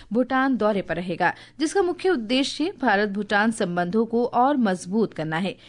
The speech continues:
इक्यावन सदस्यीय प्रतिनिधिमंडल में राज्यसभा और लोकसभा के सांसद और विदेश मंत्रालय के अधिकारी शामिल हैं।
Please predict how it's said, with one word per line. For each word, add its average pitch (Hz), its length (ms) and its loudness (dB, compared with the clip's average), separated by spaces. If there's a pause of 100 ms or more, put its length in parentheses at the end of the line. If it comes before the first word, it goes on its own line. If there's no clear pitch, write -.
(160)
इक्यावन 262 500 2
सदस्यीय 208 500 0
प्रतिनिधिमंडल 180 800 -2
में 269 220 2
राज्यसभा 180 680 -2 (260)
और 247 140 4
लोकसभा 269 560 0
के 190 180 -4
सांसद 175 540 0
और 233 100 2
विदेश 185 380 -4
मंत्रालय 180 420 -2
के 240 180 -4
अधिकारी 214 680 -4
शामिल 165 400 -2
हैं। 165 260 -6